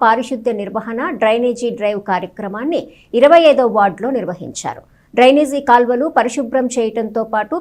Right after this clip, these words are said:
పిచ్చి మొక్కలను, అలాగే డ్రైనేజీ కాలువల్ని బండ్లతో మూసివేసిన వాటిని తొలగించడం వంటి కార్యక్రమాలని నిర్వహించారు.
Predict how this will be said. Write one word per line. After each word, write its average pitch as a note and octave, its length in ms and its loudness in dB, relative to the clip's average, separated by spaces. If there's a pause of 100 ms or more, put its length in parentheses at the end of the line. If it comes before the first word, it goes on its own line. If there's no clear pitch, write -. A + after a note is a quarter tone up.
పిచ్చి C#4+ 220 -6
మొక్కలను, D#4 600 -2
అలాగే A3+ 420 0
డ్రైనేజీ C4 580 -2
కాలువల్ని A#3 680 0 (260)
బండ్లతో D4 500 4
మూసివేసిన C#4 680 2
వాటిని B3 360 0
తొలగించడం A#3+ 600 -4
వంటి A3+ 280 -4 (140)
కార్యక్రమాలని A3+ 840 -4
నిర్వహించారు. - 680 -10